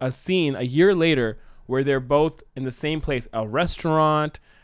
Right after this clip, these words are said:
um, a, a, a clothing store, wherever, where he's with his loved one or his g-, current girlfriend, and she's with her current boyfriend. And they make eye contact, and she does the mustache thing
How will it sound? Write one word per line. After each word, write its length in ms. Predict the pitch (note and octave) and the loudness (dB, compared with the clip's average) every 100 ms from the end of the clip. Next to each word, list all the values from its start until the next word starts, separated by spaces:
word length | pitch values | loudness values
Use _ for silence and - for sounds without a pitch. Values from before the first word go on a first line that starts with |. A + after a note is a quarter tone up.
| _ | _
um, 540 | - G#2+ G#2 G2 F2 - | -4 0 0 0 -6 -12
a, 380 | G2+ G2 A2 A2+ | -12 -12 -12 -10
a, 280 | B2+ B2+ B2 | -6 -6 -6
a 40 | |
clothing 360 | C3 D#3 E3+ E3 | -2 2 4 2
store, 280 | - E3 D3 | 2 4 4
wherever, 680 | C3+ E3+ D3+ E3 C#3+ B2+ A#2 - - - | 4 2 4 2 4 2 0 -14 -20 -2
where 300 | C3 C3 C3 - | 2 2 -2 -8
he's 240 | E3 F3+ | -2 0
with 120 | E3 C3+ | 0 -2
his 280 | - E3+ F3 | -2 0 2
loved 200 | G3 G3 | 0 2
one 260 | A3 A3+ | -2 -2
or 140 | G#3 C3+ | -4 -4
his 160 | C3+ C3+ | -4 -8
g-, 120 | - - - | -12 -12 -10
current 360 | - D#3+ D#3 - | 0 2 2 0
girlfriend, 420 | C3 D#3 F3 G#3+ | 2 2 2 -4
and 160 | - C3+ | -4 -4
she's 160 | D3 | -4
with 100 | C3+ - | -4 -4
her 180 | B2+ | -6
current 320 | A#2+ - A#2 - | -6 -8 -8 -6
boyfriend. 420 | A2 - - - - - - _ _ _ _ _ _ - | -6 -8 -16 -20 -20 -20 -20 _ _ _ _ _ _ -6
And 120 | C3+ | -2
they 60 | D3+ | 0
make 160 | C#3+ | -2
eye 160 | C#3+ D#3+ | 0 0
contact, 360 | F3+ F3 F#3 F3 | 0 -2 -2 -6
and 100 | C#3+ | -4
she 80 | |
does 160 | D3 C#3 | -4 -2
the 80 | C3+ | 0
mustache 440 | C3+ C3+ A#2 G#2 | -2 0 -2 -2
thing 180 | - | -12